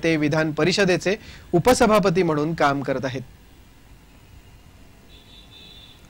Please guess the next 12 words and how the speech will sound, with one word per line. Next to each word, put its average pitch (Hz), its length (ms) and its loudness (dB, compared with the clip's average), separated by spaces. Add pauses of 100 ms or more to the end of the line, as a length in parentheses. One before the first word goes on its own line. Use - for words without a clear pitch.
(1080)
मुलुंड 233 340 4
येथील 233 340 4
गोकुळ 180 480 2
नर्सिंग 214 580 0
होमला 175 400 0 (480)
काल 180 300 4
आग 208 240 2
लागल्याने 165 540 2
आगीत 147 380 0
जळून 147 420 -2
खाक 143 160 -2
झालं. 131 260 -4